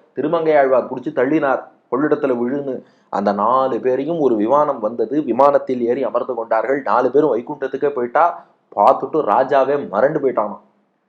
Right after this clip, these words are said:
இப்படி அதுக்கப்புறம் அந்த மதில் கைங்கரியம்ங்கிறது நன்னா பூர்த்தி ஆயிடுத்து.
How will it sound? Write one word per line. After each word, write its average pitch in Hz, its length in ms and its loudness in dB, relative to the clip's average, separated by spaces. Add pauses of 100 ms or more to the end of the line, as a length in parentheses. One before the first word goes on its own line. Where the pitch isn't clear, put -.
(340)
இப்படி 123 680 0
அதுக்கப்புறம் 127 640 4
அந்த 160 120 6
மதில் 147 380 2
கைங்கரியம்ங்கிறது 143 760 -4
நன்னா 127 340 -6
பூர்த்தி 160 280 -4
ஆயிடுத்து. 127 360 -2